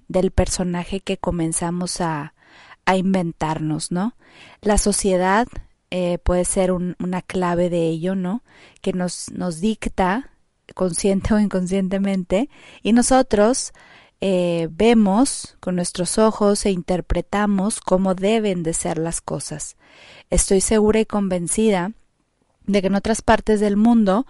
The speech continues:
no se vive como se vive en México. Estoy segura que en otras partes del mundo las cosas que hacemos o que decimos o nuestra forma de vestir o de pensar es, es diversa y distinta que en otras partes, ¿no?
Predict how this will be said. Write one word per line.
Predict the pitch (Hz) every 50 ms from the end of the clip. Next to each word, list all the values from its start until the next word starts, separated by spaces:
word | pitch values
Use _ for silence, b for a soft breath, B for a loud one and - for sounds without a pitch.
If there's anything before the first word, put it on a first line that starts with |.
| B B B B B B
no | - 196 220
se | 214 - 240 226
vive | 240 254 247 233 196
como | - 196 185 180
se | 175 - 185
vive | 180 180 180 180
en | 175 175
México. | 175 175 160 - - 160 - - 170 175
Estoy | 165 - - - 175
segura | - - - 175 170 185 220 240 247 220 208 220 262 - B B B B B B B
que | -
en | 190 190
otras | 196 - - 196 196 -
partes | - - 202 190 - - - 202 190
del | 185 190 180 180
mundo | 185 196 214 226 226 214 208 196 196
las | 196 190 180 175 170 - - - -
cosas | - - 180 170 - 202 196 -
que | - - 190
hacemos | 175 - - 202 202 208 214 202 196 185 -
o | 175 -
que | - 175 170
decimos | 165 165 160 - - 220 220 220 214 202 196 190 -
o | 185
nuestra | 180 175 165 - - 170 165
forma | - - 180 180 185 190 185
de | 185 180
vestir | 170 151 143 - - - 226 220 220 202
o | 190 185
de | 180 170
pensar | - - 165 165 165 156 - - 208 208 190 190 - B B B B B B B B B B B B B B B - - - -
es, | - 208 220 208 -
es | 233 - 202 196
diversa | 220 233 240 262 277 277 - - - 202
y | 190 190
distinta | 202 196 - - - 247 247 233 - 208 185
que | - 175
en | 175 180
otras | 175 - 180 180 -
partes, | - - 175 165 - - - 160 165 -
¿no? | 170 180 196 -